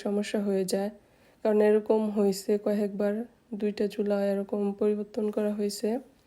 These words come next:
তো এই জন্য আর কি কিছুদিন পর পর পরিষ্কার করতে হয়, কিছুদিন বলতে দুই তিন দিন পর পর। তো এখন আমি সম্পূর্ণ কাজ শেষ করে আমি পুরো বেসিনটাই পরিষ্কার করে নিলাম।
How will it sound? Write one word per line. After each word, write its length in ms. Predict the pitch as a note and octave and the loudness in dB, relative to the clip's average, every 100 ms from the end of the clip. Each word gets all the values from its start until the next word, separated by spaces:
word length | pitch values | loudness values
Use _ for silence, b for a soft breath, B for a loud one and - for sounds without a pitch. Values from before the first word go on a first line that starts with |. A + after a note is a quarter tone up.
| b b b b b b b | b b b b b b b
তো 20 | A#3 | 4
এই 80 | A3+ | 6
জন্য 240 | A3+ A3+ A3+ A3 | 6 8 8 8
আর 120 | G#3+ G#3 | 6 6
কি 120 | G#3 | 2
কিছুদিন 420 | G#3+ A3 A3 G#3 G#3 | -2 -2 2 2 2
পর 140 | G#3+ G#3 | 0 2
পর 140 | G#3+ | 0
পরিষ্কার 360 | G#3 G#3+ - A3 | 2 0 0 -2
করতে 260 | A3 G#3+ G#3+ | 0 -2 -2
হয়, 180 | G#3+ G#3 | -2 -2
কিছুদিন 400 | B3 B3 A#3 A3+ | -4 -2 2 4
বলতে 220 | A3 A3 G#3+ | 4 2 0
দুই 180 | G#3+ | 0
তিন 160 | G#3 A3 | 0 2
দিন 140 | G#3+ G3+ | 2 2
পর 180 | G3 G3+ | 2 -2
পর। 240 | G3 G3+ G#3 C4+ - b b b b b - | 0 0 0 -2 -6 b b b b b 2
তো 20 | |
এখন 180 | A#3 A#3+ | 4 6
আমি 160 | A3+ A3+ | 6 4
সম্পূর্ণ 460 | A3+ A3 G#3+ A#3 A3+ A3+ | 4 2 4 4 4 2
কাজ 260 | A3+ A3+ A3+ | 2 2 0
শেষ 280 | - - G#3+ - | -2 0 0 0
করে 180 | - G#3 | 0 4
আমি 180 | G3+ G3+ G3 | 4 2 0
পুরো 200 | A3 G#3 | 0 2
বেসিনটাই 540 | G#3 G3+ - G#3 G#3 | 2 0 0 0 0
পরিষ্কার 380 | G3+ G#3 - A3 | 2 0 0 -4
করে 220 | G#3 G#3+ G#3 | -2 0 2
নিলাম। 340 | G3+ G3+ G3+ | 0 -2 -4